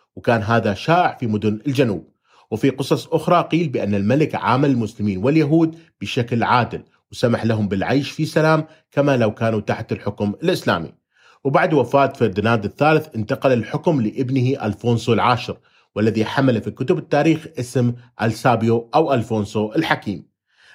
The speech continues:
استمرت الحدود كما هي لقرون مع وجود صراعات بسيطة بين الممالك المسيحية، خصوصًا مع انتهاء الوجود الإسلامي نسبيًا. وفي عام ألف ومئتين وستة وسبعين ورث الملك الفرنسي تشارلز الرابع مملكة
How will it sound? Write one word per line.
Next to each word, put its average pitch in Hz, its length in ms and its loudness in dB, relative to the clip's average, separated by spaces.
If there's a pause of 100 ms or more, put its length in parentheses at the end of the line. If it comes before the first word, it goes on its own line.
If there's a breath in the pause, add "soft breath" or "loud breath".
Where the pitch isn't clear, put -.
استمرت 220 420 2
الحدود 135 420 0
كما 117 240 0
هي 131 180 2
لقرون 113 480 2
مع 110 120 2
وجود 104 320 0
صراعات 117 560 0
بسيطة 175 380 0
بين 104 180 0
الممالك 117 500 0
المسيحية، 123 640 -2 (260 soft breath)
خصوصًا 143 440 0
مع 110 200 0
انتهاء 113 400 0
الوجود 110 420 -2
الإسلامي 104 600 0
نسبيًا. 120 460 -2 (500 soft breath)
وفي 120 200 2
عام 135 300 2
ألف 170 200 2
ومئتين 120 360 0
وستة 143 300 -4
وسبعين 156 500 2 (260 loud breath)
ورث 120 300 2
الملك 113 400 0
الفرنسي 107 520 -4
تشارلز 127 420 -2
الرابع 139 360 2
مملكة 104 520 -2